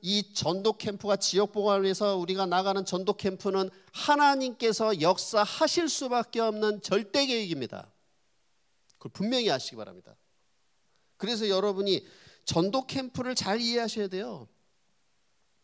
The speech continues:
뭐 캠프를 잘한다 못한다 그런 수준이 아닙니다.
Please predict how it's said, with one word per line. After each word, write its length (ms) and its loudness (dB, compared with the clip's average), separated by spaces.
뭐 300 4
캠프를 560 -4
잘한다 480 -2
못한다 580 -4
그런 400 -6
수준이 360 -10
아닙니다. 560 -6